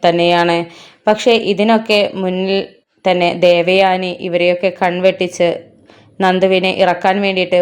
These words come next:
പോലീസ് സ്റ്റേഷനിലേക്ക് എത്തുന്നുണ്ട്. അതിന് ഒരു വക്കീലിനെ വരെ ഏർപ്പാടാക്കിയിട്ടുണ്ട്. ദേവയാനി പറഞ്ഞതനുസരിച്ച് വക്കീൽ നന്ദുവിന് വേണ്ടി സംസാരിക്കാൻ വേണ്ടി പോലീസ് സ്റ്റേഷനിലേക്ക് പോകുന്നുണ്ട്.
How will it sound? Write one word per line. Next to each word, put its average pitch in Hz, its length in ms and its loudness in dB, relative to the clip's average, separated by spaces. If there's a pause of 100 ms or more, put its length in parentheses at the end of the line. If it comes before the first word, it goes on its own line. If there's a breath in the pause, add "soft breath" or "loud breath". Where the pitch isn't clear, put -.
പോലീസ് 170 360 2
സ്റ്റേഷനിലേക്ക് 180 760 0
എത്തുന്നുണ്ട്. 170 600 0 (500 loud breath)
അതിന് 220 320 0
ഒരു 214 320 2
വക്കീലിനെ 196 600 0
വരെ 185 220 2 (100)
ഏർപ്പാടാക്കിയിട്ടുണ്ട്. 170 1120 -2 (200)
ദേവയാനി 175 480 2
പറഞ്ഞതനുസരിച്ച് 185 1000 0 (480 loud breath)
വക്കീൽ 196 440 0 (120)
നന്ദുവിന് 185 440 0
വേണ്ടി 185 240 0
സംസാരിക്കാൻ 180 720 0
വേണ്ടി 180 260 0 (440)
പോലീസ് 175 300 2
സ്റ്റേഷനിലേക്ക് 180 720 0 (100)
പോകുന്നുണ്ട്. 175 680 0